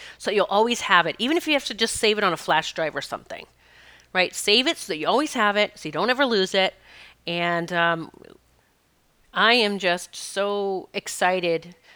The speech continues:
You know, like I said, I went through, you know, that whole, "I don't know, God,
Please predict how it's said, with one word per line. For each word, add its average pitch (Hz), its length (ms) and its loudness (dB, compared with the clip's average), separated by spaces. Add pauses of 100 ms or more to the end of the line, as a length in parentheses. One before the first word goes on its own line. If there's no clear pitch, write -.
(260)
You 180 100 -6
know, 175 80 -2
like 170 160 -2
I 180 80 4
said, 180 260 6
I 170 80 6
went 180 180 -2
through, 170 360 -4 (580)
you 185 80 -6
know, 180 120 -2
that 170 120 0
whole, 180 260 0
"I 294 160 8
don't 339 120 6
know, 302 140 6
God, 240 380 6